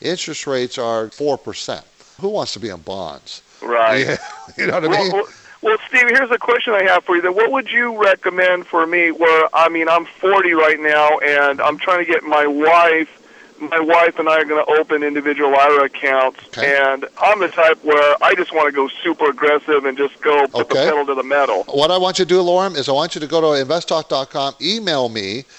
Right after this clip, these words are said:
Speaker 1: remind me of this conversation, tell me you're gonna do I R As, right?
Speaker 2: Right.
Speaker 1: Tell me the amount of assets you ha-, gonna have in the I R A. And
Speaker 2: Okay.
Speaker 1: I will give you a list of, uh, mutual funds that you can invest in. They'll be much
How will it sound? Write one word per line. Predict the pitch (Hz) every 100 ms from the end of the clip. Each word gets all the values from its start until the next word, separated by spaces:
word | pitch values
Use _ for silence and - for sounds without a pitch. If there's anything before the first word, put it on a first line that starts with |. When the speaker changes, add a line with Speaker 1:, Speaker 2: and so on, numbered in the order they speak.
| _
Speaker 1:
remind | 110 110 143 208
me | 208
of |
this | 147 -
conversation, | 143 123 117 - 92 - 127 _ - _ -
tell | - 156 208
me | 202 180 -
you're | 127 127
gonna | 143 143
do | 151 160
I | 131 139
R | 151 143
As, | 98 90
right? | 104 107 170 - - - -
Speaker 2:
Right. | 135 123 123
Speaker 1:
Tell | - 151 180
me | 202
the | 175 160 135
amount | 131 131 160
of | 160 131
assets | 139 151 147 139 -
you | 131
ha-, | 131 123
gonna | 123 120
have | 131 143
in | 127
the | 101
I | 98 95
R | 92 87
A. | 85 120 - - - -
And | 117 127
Speaker 2:
Okay. | 127
Speaker 1:
I | 131 170
will | 185 160
give | 143 156 143
you | 151 131
a |
list | 117 139 151 135
of, | 110 _
uh, | 110
mutual | 107 151 - 117
funds | 117 104 98
that | 107 104
you | 117 123
can | 113
invest | 101 110 127 123
in. |
They'll | 98 90
be | 110
much | 104 110 -